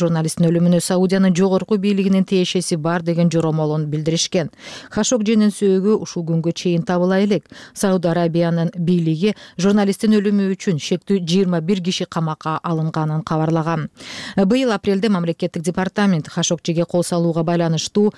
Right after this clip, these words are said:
Сауд Арабиянын он алты жаранына акшга кирүүсүнө тыюу салган. Тизмеге Хашогжинин өлүмүнө тиешеси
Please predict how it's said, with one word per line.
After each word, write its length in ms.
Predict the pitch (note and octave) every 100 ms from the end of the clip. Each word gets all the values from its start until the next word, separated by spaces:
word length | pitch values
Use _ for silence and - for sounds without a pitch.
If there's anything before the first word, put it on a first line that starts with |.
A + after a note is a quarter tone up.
| _
Сауд 320 | - F#3+ F3+
Арабиянын 540 | F3+ F3+ F3 F3 F3 F3+
он 180 | F#3 F3+
алты 300 | F3 D#3 G#3+
жаранына 480 | G#3 G3 F#3+ G3 F#3+
акшга 480 | - F#3+ - F#3+ F#3
кирүүсүнө 640 | E3+ E3+ E3 - E3+ E3 -
тыюу 240 | E3+ D#3
салган. 400 | D3+ D#3 D#3 D3+
Тизмеге 460 | - E3 D#3+ F3+ G3 - -
Хашогжинин 560 | - A3 A#3 G#3 G#3 G3
өлүмүнө 320 | F#3+ F#3+ F#3
тиешеси 600 | F3+ F3 E3+ F3 - F3+